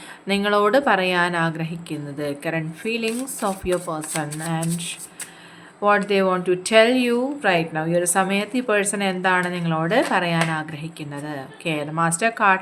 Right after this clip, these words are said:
here is self healing എന്നുള്ളതാണ്.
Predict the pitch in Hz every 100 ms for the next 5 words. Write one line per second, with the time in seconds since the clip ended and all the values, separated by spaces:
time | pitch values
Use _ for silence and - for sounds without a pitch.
0 | - 185 175 160 147 151 - - - -
1 | - - - 208 202 202 240 233 226 196
2 | 180 175 165 175 269